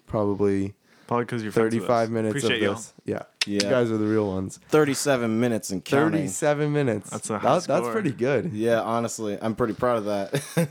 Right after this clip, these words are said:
Speaker 3: <laughs>
Speaker 2: Yeah, I mean, my, when I f-, when we first started, I feel like we all agreed that it would just be something we do for fun, not, like,
Speaker 3: Mm-hmm.
Speaker 2: take too
Speaker 1: Oh, yeah,
Speaker 2: seriously.
Speaker 1: totally.
Speaker 2: And, I mean, I guess we'll just keep making episodes, see where it goes, 'cause we're having fun doing it.
Speaker 3: Mm-hmm.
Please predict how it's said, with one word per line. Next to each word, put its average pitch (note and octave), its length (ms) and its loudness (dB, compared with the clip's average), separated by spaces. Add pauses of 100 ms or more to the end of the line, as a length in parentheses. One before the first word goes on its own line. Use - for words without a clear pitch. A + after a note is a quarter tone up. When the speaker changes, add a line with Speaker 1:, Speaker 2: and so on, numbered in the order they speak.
Speaker 3:
<laughs> - 100 -20
Speaker 2:
Yeah, C3 300 0 (120)
I - 60 -2
mean, E3 340 0 (260)
my, D3+ 360 0 (380)
when C#3+ 120 -2
I C#3 40 0
f-, C#3 100 -8
when D3 200 -2
we D3+ 80 0
first D3+ 220 -2
started, A#2 360 0
I G#2+ 100 0
feel A#2+ 140 -4
like A2+ 100 -2
we A2+ 140 -6
all A2 220 2
agreed A2+ 340 0
that G#2+ 220 0
it - 40 -10
would A2 120 -2
just A2+ 180 -6
be A2+ 100 0
something G#2+ 460 -4 (480)
we A#2+ 100 0
do A#2 140 0
for A2+ 140 -12
fun, A2 420 -2
not, A#2 180 0
like, F#2 140 -4
Speaker 3:
Mm-hmm. B2 80 -4
Speaker 2:
take G2+ 140 -6
too - 180 -2
Speaker 1:
Oh, - 20 4
yeah, D#3+ 60 4
Speaker 2:
seriously. A2+ 460 2
Speaker 1:
totally. - 260 -4 (520)
Speaker 2:
And, A#2 520 0 (240)
I C3+ 80 2
mean, C#3+ 160 0
I A2+ 140 -4
guess C3+ 200 -4
we'll C3 140 -6
just - 340 -8
keep C#3 220 0
making A#2+ 280 -2
episodes, G#2+ 360 -2
see A2+ 80 -4
where G#2 100 0
it F#2 80 -6
goes, B2 240 0
'cause A2+ 160 -8
we're A2+ 140 0
having G#2+ 240 -2
fun G#2 180 -6
doing G#2+ 220 -4
it. F2 160 -12 (120)
Speaker 3:
Mm-hmm. F#2 260 -8